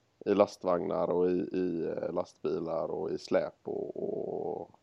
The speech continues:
det de använder sig av då. Och även i större lagerutrymmen och så då. Gäller det tydligen att alla varor ska hålla en viss typ av temperatur då.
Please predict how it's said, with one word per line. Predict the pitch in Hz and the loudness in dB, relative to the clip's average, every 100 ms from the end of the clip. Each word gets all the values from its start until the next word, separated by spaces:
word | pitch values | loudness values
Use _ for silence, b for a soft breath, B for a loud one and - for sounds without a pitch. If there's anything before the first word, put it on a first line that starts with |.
| _ _ _ _ _ | _ _ _ _ _
det | - 87 | -2 0
de | 82 | 2
använder | 95 90 80 80 | 0 0 -4 -6
sig | - 87 | 0 4
av | 104 | 6
då. | 120 | 6
Och | 85 87 90 | 4 4 2
även | 80 87 | 2 2
i | 127 104 92 90 - _ _ _ - | 2 2 2 -2 -6 _ _ _ -4
större | - 104 82 87 | 6 8 8 8
lagerutrymmen | 101 90 82 80 82 - 82 82 80 82 82 | 10 10 6 2 0 0 0 0 -2 -4 -4
och | 85 - | -4 -4
så | - 85 | -2 -2
då. | 87 - _ _ _ _ _ _ _ _ _ _ _ _ _ _ _ _ _ _ | -4 -6 _ _ _ _ _ _ _ _ _ _ _ _ _ _ _ _ _ _
Gäller | 117 98 90 | 6 6 6
det | 95 | 4
tydligen | 113 92 85 | 2 2 2
att | 87 - - - - | 0 -4 -20 -20 -4
alla | - 98 85 | 0 4 4
varor | 98 92 82 80 80 82 | 6 6 4 0 -2 -6
ska | - 95 | -4 0
hålla | 87 98 90 101 | 2 2 0 -2
en | 107 101 95 | -4 -6 -4
viss | 95 - - - - - | -6 -6 -18 -18 -20 -4
typ | 107 87 - | 0 0 0
av | 87 87 | -2 0
temperatur | - 85 - 87 - 98 104 | 0 0 2 0 2 2 2
då. | 123 113 - | 4 4 4